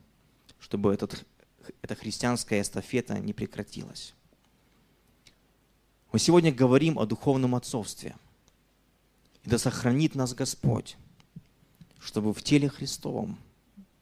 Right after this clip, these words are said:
были духовные сироты.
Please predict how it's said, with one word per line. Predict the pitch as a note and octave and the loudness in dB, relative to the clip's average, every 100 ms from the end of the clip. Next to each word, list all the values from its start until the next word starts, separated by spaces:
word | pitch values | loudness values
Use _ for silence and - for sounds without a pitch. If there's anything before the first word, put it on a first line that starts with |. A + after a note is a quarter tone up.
| _ _ _ _ _ _ _ _ _ _ _ _ _ | _ _ _ _ _ _ _ _ _ _ _ _ _
были | A2 G2+ A#2+ A#2+ A2 - | -8 0 2 2 0 -4
духовные | G2 - G#2 G#2 G2+ | -8 -4 -4 -2 -2
сироты. | - G#2+ G2+ G2+ - | -4 -6 -6 -10 -14